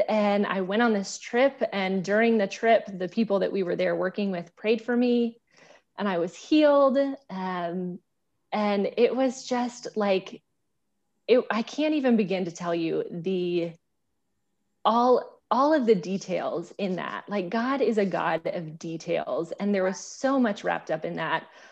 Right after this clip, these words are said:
All of the stress that I was feeling because of, of all of these health issues was gone. You know, the fact that I wasn't even really sure if I was gonna be able to be a mom, if I was gonna be able to be pregnant because I had these health issues.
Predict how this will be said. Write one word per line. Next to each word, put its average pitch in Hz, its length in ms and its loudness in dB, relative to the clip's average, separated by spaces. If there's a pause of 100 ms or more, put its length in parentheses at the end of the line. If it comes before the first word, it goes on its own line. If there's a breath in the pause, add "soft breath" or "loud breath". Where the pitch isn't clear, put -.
(140 loud breath)
All 226 200 6
of 208 120 2
the 151 120 -4
stress 262 680 0
that 233 120 2
I 214 80 6
was 208 180 -2
feeling 233 420 2
because 208 420 -2
of, 196 280 -2 (180)
of 214 160 0
all 190 200 0
of 185 80 -2
these 185 140 -6
health 180 240 -14
issues 180 460 -2 (140)
was 175 240 -2 (200)
gone. 202 600 2
You 208 120 0
know, 165 160 0
the 170 120 -2
fact 196 400 0
that 175 280 0 (580 soft breath)
I 208 100 0
wasn't 277 360 2
even 220 200 2
really 190 200 2
sure 185 220 -2
if 180 60 -4
I 170 100 2
was 165 140 -4
gonna 180 160 -6
be 165 100 0
able 160 140 -2
to - 100 -20 (120)
be 190 240 0
a 156 100 -8
mom, 160 560 -4
if - 120 -4
I 196 80 6
was 196 120 2
gonna 208 180 2
be 175 120 0
able 180 140 0
to 175 120 -8
be 180 280 -6
pregnant 175 600 -6 (100)
because 196 520 -2
I - 80 -2
had 170 260 -6
these 170 140 -10
health 185 200 -8
issues. - 420 -10